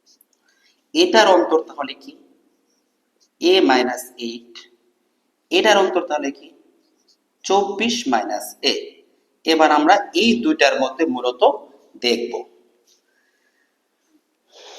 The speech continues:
এখানে তিন আছে, এখানে পাঁচ আছে, তিনের পরে পাঁচ, এরপরে সংখ্যাটা আমার কত হওয়ার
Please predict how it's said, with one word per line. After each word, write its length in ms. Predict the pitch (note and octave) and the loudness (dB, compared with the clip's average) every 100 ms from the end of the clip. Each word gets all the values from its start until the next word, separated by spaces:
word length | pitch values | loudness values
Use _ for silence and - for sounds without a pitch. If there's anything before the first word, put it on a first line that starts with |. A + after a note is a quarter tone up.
| - _ _ _ _ - | -20 _ _ _ _ -4
এখানে 380 | E3 F#3+ D3+ E3+ C4 - - _ | 0 2 2 0 -2 -8 -20 _
তিন 180 | A3 A3 E3+ | -6 0 2
আছে, 220 | C3+ - D#3 A#3 - _ _ _ _ _ _ | 2 -2 -8 -8 -14 _ _ _ _ _ _
এখানে 340 | C#3+ C#3+ D3+ F3+ - - | -4 0 0 0 -4 0
পাঁচ 200 | F#3+ - D3 | 2 2 -2
আছে, 180 | - - _ _ _ _ _ _ _ _ _ _ - | -4 -14 _ _ _ _ _ _ _ _ _ _ -2
তিনের 300 | A#3+ C#4+ C4+ - | 2 4 2 0
পরে 220 | D3+ A#2 B2 - - _ _ _ _ | -2 -4 -4 -8 -16 _ _ _ _
পাঁচ, 240 | C#3+ C3+ - - - _ _ _ - | 2 4 0 -8 -14 _ _ _ 0
এরপরে 420 | E3 E3+ F3+ F3 F3 - | 2 2 0 -2 -4 -2
সংখ্যাটা 420 | F#3 F#3 E3 C#3+ | -2 0 0 2
আমার 140 | C3+ C3 F#3 | 0 0 -2
কত 120 | F#3+ G#3 | 0 2
হওয়ার 180 | B2 | 2